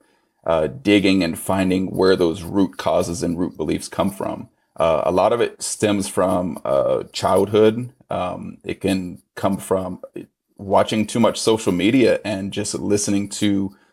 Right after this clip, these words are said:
unqualified individuals just demonize food. And it gets to a point where people think that, I mean, there's something that's bad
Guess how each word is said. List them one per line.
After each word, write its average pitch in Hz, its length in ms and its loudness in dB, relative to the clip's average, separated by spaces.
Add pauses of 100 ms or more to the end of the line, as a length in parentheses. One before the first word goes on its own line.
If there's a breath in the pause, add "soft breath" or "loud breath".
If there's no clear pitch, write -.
(120)
unqualified 98 720 0
individuals 101 640 0
just - 280 -6
demonize 104 600 2
food. 110 460 0
And 95 380 -6 (420)
it 101 160 2
gets 147 260 2
to 156 140 4
a 110 60 6
point 117 400 2
where 95 520 4 (540)
people 175 400 2
think 107 540 0
that, 87 400 0 (420)
I 80 80 -4
mean, 90 340 -4 (360)
there's 127 360 2
something 110 360 2
that's - 360 -2 (400)
bad 95 680 2